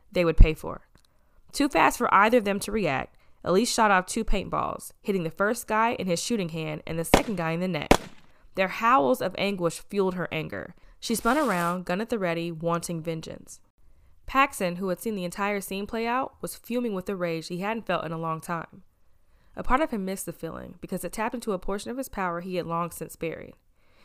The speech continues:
But he knew with that power came destruction, a destruction that he was seconds away from unleashing on those two worthless scumbags who shot her in the back. Unfortunately, he didn't get the opportunity. He was forced to stop short when he saw her retaliate.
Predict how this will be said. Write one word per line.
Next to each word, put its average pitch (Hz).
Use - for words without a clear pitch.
But 208
he 226
knew 233
with 202
that 202
power 196
came 185
destruction, -
a 202
destruction 226
that 196
he 196
was 175
seconds 233
away 185
from 175
unleashing 160
on 160
those 156
two 175
worthless 190
scumbags 190
who 208
shot -
her 180
in 165
the 165
back. 170
Unfortunately, 196
he 180
didn't 208
get 190
the 175
opportunity. -
He 208
was 190
forced 247
to 233
stop 208
short 196
when 175
he 175
saw 175
her 175
retaliate. 160